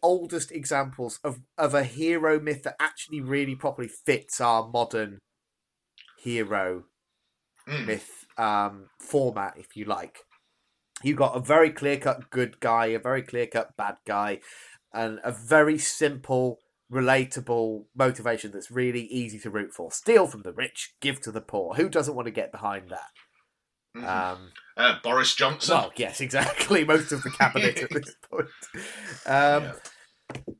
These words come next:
Speaker 1: uh, but anyway, we won't get too drawn <laughs> on to the specifics of, uh, that
Speaker 2: Yeah.
Speaker 1: right now, or, or this could be turned into a much longer podcast than I'm hoping for.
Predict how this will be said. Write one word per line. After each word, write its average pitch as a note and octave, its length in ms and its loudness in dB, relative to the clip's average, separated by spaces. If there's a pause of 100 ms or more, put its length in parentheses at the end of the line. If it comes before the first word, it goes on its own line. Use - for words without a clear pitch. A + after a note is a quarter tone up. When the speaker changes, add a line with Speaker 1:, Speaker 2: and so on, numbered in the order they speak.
(160)
Speaker 1:
uh, F#3 720 4
but F#3+ 440 -2
anyway, D3+ 400 2
we F3 140 4
won't F#3+ 180 6
get F3+ 160 2
too F3 200 2
drawn D#3 340 6 (160)
<laughs> - 160 -6
on G3 240 8
to E3+ 120 -4
the D#3+ 120 -6
specifics D3 760 -4
of, A2 320 -4
uh, G2+ 260 0 (460)
that A2 220 0
Speaker 2:
Yeah. - 40 -2
Speaker 1:
right A2 180 2
now, A2 200 2
or, A2+ 120 2 (120)
or A2+ 40 -6
this A2+ 160 -6
could A2+ 160 -8
be A#2 180 -4 (120)
turned C3+ 200 2
into A#2+ 220 -4
a A#2 40 0
much B2 280 -2
longer A2 260 -2
podcast G#2+ 500 -6
than G#2 100 -10
I'm G2 140 -4
hoping G#2+ 340 -6
for. C3+ 360 -2